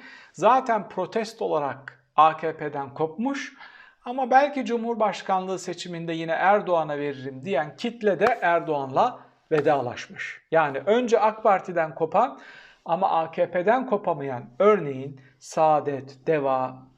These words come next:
işte Gelecek Partileri gibi seçmenler ya da diğer seçmenler artık Erdoğan'la da vedalaşmışlar. Bu aşk ilişkisi sona eriyor. Bu aşk ilişkisi kademeli olarak bitiyor.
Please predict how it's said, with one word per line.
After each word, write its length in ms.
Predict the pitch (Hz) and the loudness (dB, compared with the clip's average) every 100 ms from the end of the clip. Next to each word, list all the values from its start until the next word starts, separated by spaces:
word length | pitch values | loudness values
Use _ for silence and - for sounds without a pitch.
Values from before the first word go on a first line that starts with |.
| _ | _
işte 240 | - - 143 | -18 -12 -6
Gelecek 560 | 160 160 156 160 160 | -2 0 0 -4 -4
Partileri 640 | 143 127 131 131 127 123 131 | -4 -4 -8 -10 -10 -12 -6
gibi 440 | 202 185 233 269 - - - - | -4 -2 -4 -6 -18 -20 -20 -14
seçmenler 760 | - 208 208 185 151 135 147 190 | -2 0 0 -4 -4 -2 -2 0
ya 140 | 160 | 0
da 120 | 160 | 0
diğer 200 | 185 208 | 4 2
seçmenler 640 | - 151 139 143 131 143 254 | 2 -6 -8 -12 -6 -4 0
artık 300 | 165 151 247 | 0 0 -2
Erdoğan'la 560 | 175 156 147 156 170 175 | -2 -2 0 0 0 0
da 100 | 151 | -2
vedalaşmışlar. 920 | 135 123 107 101 - 123 - - - _ _ _ - _ - | -2 -6 -8 -12 -16 -16 -16 -16 -20 _ _ _ -20 _ 0
Bu 340 | 294 262 - | 2 4 4
aşk 340 | 240 254 - | 4 4 -4
ilişkisi 840 | 202 175 - - - - 214 277 139 _ _ | -6 -6 -6 -10 -10 -4 -4 -4 -12 _ _
sona 460 | - - 156 185 | -12 -6 0 0
eriyor. 500 | 208 175 170 180 214 | 0 -2 0 -2 -2
Bu 120 | 190 - | -4 0
aşk 420 | 151 175 175 - | 2 2 -2 -8
ilişkisi 640 | 180 147 131 - - 233 | -8 -8 -10 -12 -10 -10
kademeli 760 | 233 156 151 156 185 - 180 214 | -4 -2 -2 -2 -4 -6 -2 0
olarak 540 | 165 147 131 127 - | 0 -2 -4 -8 -10
bitiyor. 400 | 156 160 220 247 | -12 -8 0 0